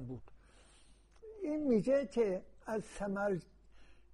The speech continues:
نحو درست کلام اینجوریه که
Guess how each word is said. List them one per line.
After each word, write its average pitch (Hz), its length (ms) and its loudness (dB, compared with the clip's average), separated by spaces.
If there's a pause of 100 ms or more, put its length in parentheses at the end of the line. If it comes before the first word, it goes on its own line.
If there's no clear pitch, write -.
(260)
نحو 233 520 4
درست 202 540 4
کلام 185 540 2
اینجوریه 160 460 2
که - 260 -4